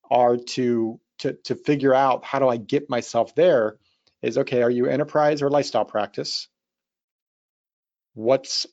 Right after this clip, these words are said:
your current business valuation, or how are you currently set up on the personal side from a financial preparedness? And then, okay, now that we have those two, who is gonna help us get us, get us there?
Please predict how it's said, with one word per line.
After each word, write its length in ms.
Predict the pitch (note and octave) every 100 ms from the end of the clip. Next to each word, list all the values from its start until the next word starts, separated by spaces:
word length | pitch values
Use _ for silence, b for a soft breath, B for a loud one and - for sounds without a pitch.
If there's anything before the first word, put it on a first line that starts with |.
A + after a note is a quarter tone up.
| _ _
your 240 | C3 C3
current 340 | B2+ D3 D3 A#2
business 360 | C3 C3+ C3+
valuation, 680 | C#3 C3 A#2+ B2 B2 - D#3
or 300 | - B2+ B2+
how 220 | - C3
are 60 | C#3+
you 140 | C#3+
currently 340 | C3 - D3+ C3
set 260 | - C3+
up 200 | B2+ C#3+
on 80 | B2
the 80 | A#2+
personal 360 | - D3 D3 A#2
side 360 | A#2 A2+ B2+
from 160 | - A#2
a 80 | G#2+
financial 440 | - A#2+ A2+ A2
preparedness? 760 | - - A#2+ A2 A#2 - - _ _ _ _ _ _ _ _ _ _ _ _ _ _ _ _ _ _
And 80 | -
then, 300 | B2 B2+ B2 - -
okay, 320 | C#3 C3+ C3+
now 240 | C#3 C3+
that 80 | C#3+
we 80 | C#3
have 140 | C3+
those 200 | C3+ B2+
two, 440 | - F#3+ E3 C3 - b b b b _ _ _ _ _
who 360 | - F3+ G#3+ G#3+ _
is 120 | D3+ C3
gonna 160 | E3+
help 160 | D3+ E3
us 100 | -
get 180 | D3+ C3
us, 240 | A2 - -
get 120 | - A#2+
us 120 | -
there? 340 | A#2 C3 D3